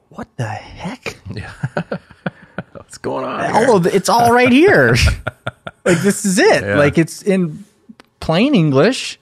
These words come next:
Speaker 2: Hmm.
Speaker 1: Like, you do this, this is what happens. You do this, this is what happens. Like,
Speaker 2: Hmm.
Speaker 1: all the spiritual orders of everything of how we keep our lives, at least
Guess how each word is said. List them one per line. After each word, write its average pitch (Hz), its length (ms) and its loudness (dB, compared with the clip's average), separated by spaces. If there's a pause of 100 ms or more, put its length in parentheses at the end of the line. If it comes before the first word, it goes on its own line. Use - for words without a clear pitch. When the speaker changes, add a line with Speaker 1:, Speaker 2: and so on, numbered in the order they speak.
(160)
Speaker 2:
Hmm. 95 200 -16 (260)
Speaker 1:
Like, 139 180 -2
you 143 80 2
do 143 240 2
this, 170 540 0 (380)
this 110 180 -8
is 131 100 -8
what 180 140 0
happens. 147 560 -4
You 131 80 0
do 120 220 0
this, 156 420 -2
this 147 260 -6
is 139 140 -6
what 117 160 -4
happens. 110 760 -6
Like, 123 180 -6
Speaker 2:
Hmm. 90 40 -6
Speaker 1:
all 151 180 0
the 156 120 -8
spiritual 127 480 -4
orders 135 340 -4
of 104 80 -8
everything 117 460 -4
of 95 80 -8
how 113 160 -4
we 107 120 -6
keep 120 240 -8
our 98 120 -6
lives, 110 400 -4
at - 100 -16
least 113 320 -8